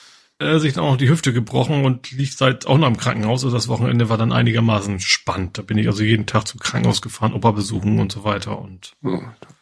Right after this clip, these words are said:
Speaker 2: Und das ist ja im Moment auch immer mit Testen hier und so, oder, oder wie sind
Speaker 1: Das
Speaker 2: da
Speaker 1: war gar kein Problem. Also man konnte, muss das vorher einmal buchen, ne, und, und dann für Angehörige, das war das Testzentrum direkt am Krankenhaus.
Speaker 2: Ah.
Speaker 1: Macht ja auch Sinn.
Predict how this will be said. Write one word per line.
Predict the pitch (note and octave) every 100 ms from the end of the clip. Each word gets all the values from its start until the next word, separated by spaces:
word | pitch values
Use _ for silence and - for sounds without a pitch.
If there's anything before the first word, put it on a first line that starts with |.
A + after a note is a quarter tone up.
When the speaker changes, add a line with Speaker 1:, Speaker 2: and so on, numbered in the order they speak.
| _
Speaker 2:
Und | B2 G#2
das | G#2+
ist | A2
ja | B2+
im | A2+
Moment | G#2+ G#2+
auch | A2
immer | A#2+ G#2+
mit | G#2 G2+
Testen | - C3 A#2 - A#2
hier | A2+ A#2 A#2 A2 -
und | G#2+ G#2 F#2+
so, | - A2 G#2+
oder, | A2+ G#2 G#2 A2
oder | A2+ G#2 F#2
wie | G#2+
sind | F#2 G#2+
Speaker 1:
Das | D#3
Speaker 2:
da | F3+
Speaker 1:
war |
gar | D#3+
kein | D3+
Problem. | C#3+ C#3+ D#3
Also | B2
man | A#2+
konnte, | D#3+ C#3+
muss | C#3+
das | C#3
vorher | - D3 D3
einmal | D3 C3 C3
buchen, | A2 F#3 C4 B3 -
ne, | - B2+ E3+
und, | C3+ C#3
und |
dann | C3+ B2+ C3 C3
für | D3
Angehörige, | C#3 C#3+ C#3 C3+ C3 B2+
das | B2+ B2+
war | C3+
das | B2 A#2
Testzentrum | - C3+ - A#2+ A#2+
direkt | B2 A#2+
am | B2+
Krankenhaus. | F#2+ - A#2 G2+ C#3+ -
Speaker 2:
Ah. | - G#2 A2+
Speaker 1:
Macht | A#2
ja |
auch | G#2+
Sinn. | F#2+ A#2 F3